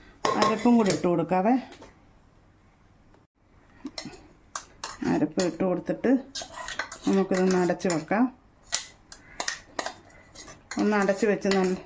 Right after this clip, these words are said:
നല്ലപോലെ ഒന്ന് തിളച്ചതിന് ശേഷം നമുക്കിത്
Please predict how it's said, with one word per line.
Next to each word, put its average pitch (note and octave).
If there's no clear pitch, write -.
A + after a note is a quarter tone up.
നല്ലപോലെ G3+
ഒന്ന് G3
തിളച്ചതിന് G#3
ശേഷം G3
നമുക്കിത് F#3